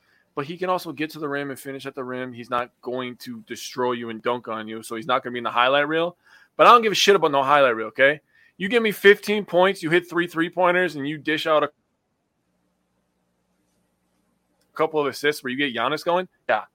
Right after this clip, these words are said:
I'm with that. And people need to understand basketball if they don't like the Joe Ingles signing to the Bucks. It makes zero sense why you don't like it. He fits everything that we need. We needed another playmaker. We missed that without Middleton, right? Now when Middleton goes out,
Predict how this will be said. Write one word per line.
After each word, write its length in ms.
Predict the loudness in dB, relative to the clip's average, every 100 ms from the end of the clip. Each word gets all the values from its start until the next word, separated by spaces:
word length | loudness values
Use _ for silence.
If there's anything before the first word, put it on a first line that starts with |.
| _ -8
I'm 100 | -6
with 120 | -6
that. 200 | -8 -10 _ _
And 120 | -10
people 220 | -10 -6
need 120 | -4 0
to 60 |
understand 400 | 0 0 0 2
basketball 380 | 4 4 2 -2
if 60 | 0
they 80 |
don't 140 | 0 2
like 180 | -2 -2
the 60 |
Joe 260 | -8 -4 -4
Ingles 260 | -4 -6 -6
signing 280 | -8 -8 -12
to 80 |
the 80 | -14
Bucks. 380 | -6 -6 -6 -12 _
It 80 | -4
makes 180 | -2 -2
zero 220 | -2 0
sense 280 | 0 -4 0
why 100 | -2
you 80 | 0
don't 120 | -2
like 200 | -4 -6
it. 100 | -16 _ _
He 140 | -6
fits 380 | -6 4 4 4 4
everything 460 | 4 4 0 4
that 120 | 4
we 120 | 4 2
need. 340 | -2 -4 -8 _ _ _ _ _ _ _ -4
We 120 | -2
needed 240 | 0 0
another 260 | 2 4 4
playmaker. 600 | 4 0 0 -2 -4 -12 -14 _ -6
We 140 | -6
missed 340 | 2 2 2
that 160 | 0 0
without 240 | 2 0
Middleton, 400 | 2 -2 -2 -8
right? 280 | 0 0 0 -6 _ -2
Now 280 | 4 6 6
when 120 | 0
Middleton 320 | -2 -2 -2
goes 220 | -2 0
out, 280 | 4 4 2